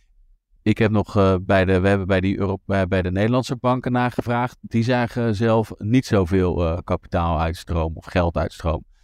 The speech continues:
Dus ja, het, het verschilt wel een beetje per land, eh, in Europa inderdaad.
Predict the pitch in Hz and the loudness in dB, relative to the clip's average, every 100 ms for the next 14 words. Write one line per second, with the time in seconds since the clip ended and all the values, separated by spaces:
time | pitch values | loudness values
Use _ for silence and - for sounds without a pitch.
0 | _ _ 101 101 120 104 104 117 113 - | _ _ 0 2 4 4 2 0 -4 -6
1 | - 160 147 147 135 135 131 - 127 110 | -2 2 2 2 2 0 0 0 0 2
2 | 90 87 90 85 90 85 85 82 82 82 | 2 0 -2 0 -2 -2 -2 0 0 0
3 | 80 80 76 - | 0 -2 -2 -10